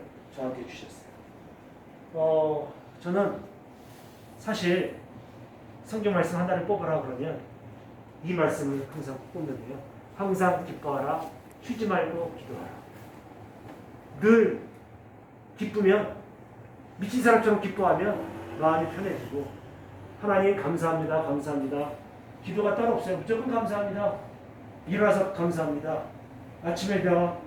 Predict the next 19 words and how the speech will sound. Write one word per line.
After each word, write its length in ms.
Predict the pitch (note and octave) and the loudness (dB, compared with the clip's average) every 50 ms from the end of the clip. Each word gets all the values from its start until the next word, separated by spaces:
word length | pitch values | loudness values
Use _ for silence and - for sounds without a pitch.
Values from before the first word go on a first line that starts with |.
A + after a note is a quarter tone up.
| - - | -14 -16
살아있네. 720 | - - G#3+ A#3+ A3 G3+ F#3 F3 E3 D3+ D3+ D#3+ - - - - - - - - | -10 -4 0 4 6 6 6 6 4 2 0 -2 -4 -4 -6 -14 -16 -18 -14 -6
하나님 440 | F3 F3+ F3 E3+ E3+ E3+ D3 B2+ - - - - - - - - - - - | -2 0 2 2 2 2 0 -2 -6 -10 -14 -16 -18 -18 -18 -18 -16 -10 -4
살려주셔서 520 | G#3+ G#3+ G3+ F#3+ - F3 E3 E3 D#3+ C#3+ | -2 0 0 2 2 0 0 0 0 0
감사합니다." 540 | C#3 B2+ B2+ C3 C3 B2 A#2 A2+ A2+ B2 B2 A#2+ A#2+ - - - - - - - - - - - - - - - - - - - - - - - - - - - - - - - - - - - - - - | -2 -2 -4 -4 -6 -6 -8 -8 -8 -6 -6 -6 -8 -10 -12 -14 -16 -16 -16 -16 -16 -16 -16 -16 -16 -16 -16 -16 -16 -16 -16 -16 -16 -16 -16 -16 -16 -16 -16 -14 -14 -14 -14 -14 -14 -14 -14 -14 -12 -6 2
일도 260 | F#3+ A#3 B3+ A#3+ B3+ B3 | 6 6 8 10 10 10
안 140 | G#3 G3 | 10 10
하는데 500 | F#3+ F#3 F3 F3 F3 G3 G3+ - - - - - - - - - - - - | 10 6 4 2 0 0 -2 -2 -2 -4 -8 -14 -16 -18 -18 -18 -16 -10 -4
돈이 220 | F3+ G3+ G3+ F#3+ - | -2 0 0 0 2
떨어지면 520 | B3 G#3+ G3+ F#3 E3 D#3+ E3 F3 F3 - - - - - - - - - - - - - - - - - - - - - - - - - - | 2 4 4 2 2 0 -2 -2 -2 -2 -4 -8 -12 -12 -12 -14 -14 -14 -14 -14 -14 -14 -14 -14 -14 -14 -14 -14 -14 -14 -14 -14 -12 -8 -4
어떤 260 | D#3+ D#3+ F3+ F3 E3+ | -4 -2 0 0 -2
친구가 380 | - B3+ B3+ B3+ A3 G#3 G3 - | 0 4 4 4 6 6 8 6
와서 160 | - - - - | 6 6 2 -2
돈을 200 | D3 C#3+ C#3+ - | -4 -4 -4 -4
주고, 220 | - - - - - - - - - - - - - - - - - - - - - - - - - - - | -4 -8 -10 -12 -10 -10 -10 -12 -12 -12 -12 -12 -12 -10 -10 -8 -8 -8 -8 -8 -8 -8 -8 -8 -6 -2 2
또 140 | D4+ C#4+ - | 2 4 8
떨어지면 580 | D4+ D4 B3+ - G#3+ G#3 G#3 G#3 G#3 - - - - - - - - - - - - | 10 10 10 10 8 6 2 2 0 -2 -4 -8 -10 -12 -14 -14 -14 -14 -14 -14 -10
계속해서 560 | - - D4 F4 D#4 - C#4+ C4 B3+ A#3 B3 A#3+ A#3+ | -2 4 6 6 6 6 6 4 4 4 4 6 6
하나님이 320 | B3 A#3+ G#3+ G#3 A3 F#3+ | 6 6 4 4 2 0
저를 300 | F3 E3 F3+ F#3+ F#3+ | 0 0 0 -2 -2